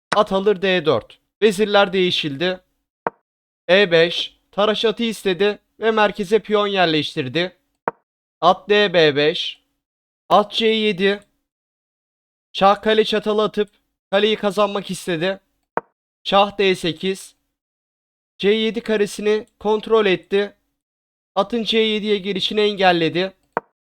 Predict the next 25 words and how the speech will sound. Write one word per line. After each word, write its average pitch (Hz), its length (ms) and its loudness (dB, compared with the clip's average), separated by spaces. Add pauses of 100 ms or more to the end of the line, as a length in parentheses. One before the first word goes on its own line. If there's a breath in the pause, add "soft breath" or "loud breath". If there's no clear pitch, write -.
(200)
Bir 214 100 -4
E 202 160 8
üç. 196 400 -10 (680)
A 185 180 6
yedi 208 280 -2
piyonunu 208 340 -2
istedi. 185 500 -6 (1500)
At 196 260 2
C 208 240 2
altı. 190 500 2 (260)
Atı 202 200 -2
gelişti 208 640 -2 (440)
ve 214 100 4
A 208 160 8
yedi 214 220 -2
piyonunu 214 460 -4
korudu. 196 500 -4 (540)
Burada 247 260 4
uzun 240 380 0
rok 226 260 4 (360)
asker 240 400 4
için 233 280 -4
daha 226 240 4
iyi 208 160 0
olurdu. 175 500 -2